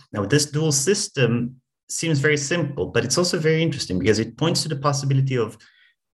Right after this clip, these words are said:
maintaining multiple engagements, right? Something that,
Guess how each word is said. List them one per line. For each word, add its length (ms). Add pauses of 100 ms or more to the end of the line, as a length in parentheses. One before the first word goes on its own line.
(140)
maintaining 1080
multiple 1000
engagements, 960
right? 280
Something 540
that, 300